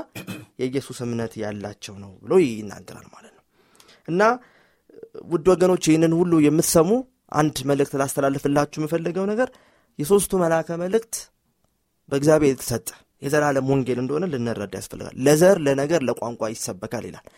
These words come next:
ይህ የተልእኳችን መነሻ ሐሳብ ነው። ይህ ተልእኮ ደግሞ ዛሬም ይሰበካል። ክርስቶስ ዳግም እስኪገለጥ ድረስ፣ እስኪፈጸም ድረስ ይህ ወንጌል ይቀጥላል ማለት ነው። በዚህ ተልእኮዎች ውስጥ በደንብ አድርገን ልናስተውል ያስፈልጋል። የእግዚአብሔር የመጀመሪያው መልአከ መልእክት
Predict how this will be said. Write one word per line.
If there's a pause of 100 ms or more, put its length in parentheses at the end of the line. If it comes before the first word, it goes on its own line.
(260)
ይህ
የተልእኳችን
መነሻ
ሐሳብ
ነው። (480)
ይህ
ተልእኮ
ደግሞ
ዛሬም
ይሰበካል። (300)
ክርስቶስ
ዳግም
እስኪገለጥ
ድረስ፣
እስኪፈጸም
ድረስ (380)
ይህ
ወንጌል
ይቀጥላል
ማለት
ነው። (280)
በዚህ
ተልእኮዎች
ውስጥ (840)
በደንብ
አድርገን
ልናስተውል
ያስፈልጋል። (640)
የእግዚአብሔር (400)
የመጀመሪያው
መልአከ
መልእክት